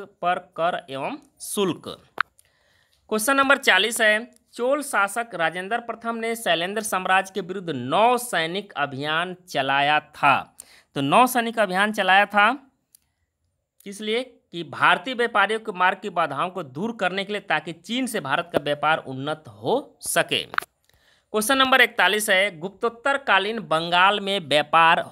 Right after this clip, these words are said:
होता था, तो गुप्तोत्तरकालीन बंगाल में व्यापार होता था कौड़ियों द्वारा, आंसर होगा ए, कौड़ियों द्वारा।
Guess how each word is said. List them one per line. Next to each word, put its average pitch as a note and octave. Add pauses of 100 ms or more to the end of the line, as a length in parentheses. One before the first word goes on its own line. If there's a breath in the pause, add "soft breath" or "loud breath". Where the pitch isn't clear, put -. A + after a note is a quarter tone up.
होता G3
था, B2+
तो -
गुप्तोत्तरकालीन G3+
बंगाल E3
में F3
व्यापार D#3
होता D#3+
था F#3 (640 soft breath)
कौड़ियों C#3+
द्वारा, B2+
आंसर C3+
होगा D3+
ए, B3
कौड़ियों C#3+
द्वारा। A#2